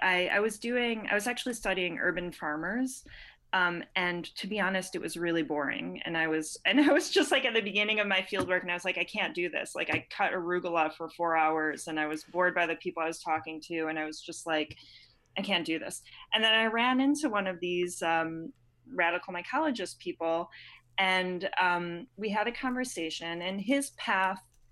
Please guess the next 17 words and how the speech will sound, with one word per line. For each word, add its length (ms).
to 220
mushrooms 680
was 220
through 340
Terence 400
McKenna 600
and 180
Paul 160
Stamets, 640
and 140
was, 220
was 140
very 220
much 280
informed 520
by, 340
like, 260